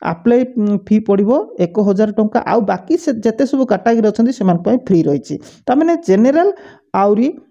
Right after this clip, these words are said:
ଅ, ଓ ବି ସି ମାନେ ହିଁ କେବଳ ଏକ ହଜାର, ଏକ ହଜାର ଲେଖାଁ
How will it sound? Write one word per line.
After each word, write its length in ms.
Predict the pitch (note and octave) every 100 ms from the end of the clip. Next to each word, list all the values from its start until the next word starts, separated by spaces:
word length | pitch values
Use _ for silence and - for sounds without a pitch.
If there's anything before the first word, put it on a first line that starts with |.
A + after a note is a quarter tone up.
| _ _ _ _
ଅ, 80 | F#3+
ଓ 340 | F3+ F3 E3+ F#3+
ବି 160 | B3
ସି 180 | - E3 - - G#3
ମାନେ 240 | F#3+ A3
ହିଁ 240 | A3 A#3+ C4 - -
କେବଳ 260 | F#3+ G3 A3 C#4+ - - -
ଏକ 180 | F#3 G3
ହଜାର, 300 | A3+ A3+ C4
ଏକ 260 | B3 G#3+ A#3
ହଜାର 280 | A3 G#3 G#3+
ଲେଖାଁ 320 | G3+ G3 B3